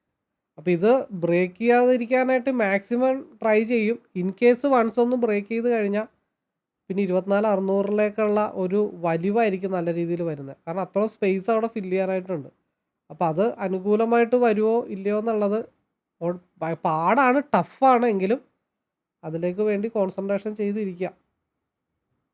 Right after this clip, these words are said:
അത്ര സ്ട്രോങ് ആയിട്ടുള്ള സപ്പോർട്ട് ലെവലിലാണ് നിൽക്കുന്നത്. കാരണം ഫിഫ്റ്റീൻ മിനിറ്റ്സിൻ്റെ ഒന്ന്, രണ്ട്, മൂന്ന്, നാല്, അഞ്ച്,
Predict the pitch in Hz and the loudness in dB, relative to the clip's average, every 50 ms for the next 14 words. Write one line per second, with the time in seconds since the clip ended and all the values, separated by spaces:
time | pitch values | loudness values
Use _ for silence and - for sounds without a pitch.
0 | _ _ _ _ _ _ _ _ _ _ _ _ _ 156 - _ - 214 226 240 | _ _ _ _ _ _ _ _ _ _ _ _ _ -20 -14 _ -2 0 0 0
1 | 233 - - 226 208 208 214 220 226 226 214 220 220 220 214 220 247 - - _ | 0 0 2 2 4 4 2 2 0 0 -2 -2 -2 -2 0 -2 -2 -4 -8 _
2 | 190 - - 185 170 - - 190 190 185 202 202 196 190 202 208 214 208 196 185 | -12 -8 -6 -6 -6 -4 -4 -4 -4 -2 -2 -2 -2 -2 -2 -2 -2 -4 -4 -4
3 | 180 175 156 - - 151 147 139 - _ _ _ _ _ _ _ _ _ _ - | -4 -6 -6 -8 -10 -12 -12 -12 -14 _ _ _ _ _ _ _ _ _ _ -8
4 | 165 160 165 196 196 196 190 165 - _ - 196 202 208 208 208 202 190 - 214 | -6 -4 -2 -4 -4 -4 -6 -8 -6 _ -4 -2 -2 0 -2 -2 -4 -4 -2 -2
5 | 202 208 208 220 202 190 - - 180 170 170 175 175 180 185 190 202 190 185 180 | -2 0 0 0 0 0 -2 -4 -8 -8 -6 -6 -4 -4 -4 -4 -4 -6 -6 -6
6 | 170 165 165 165 170 165 180 185 185 185 165 160 160 165 170 180 185 180 180 170 | -6 -6 -6 -8 -8 -6 -6 -6 -6 -6 -6 -6 -6 -6 -6 -8 -8 -6 -6 -8
7 | 165 160 160 175 180 170 156 151 151 143 - - 214 | -8 -8 -8 -8 -10 -10 -10 -10 -12 -12 -10 -10 -10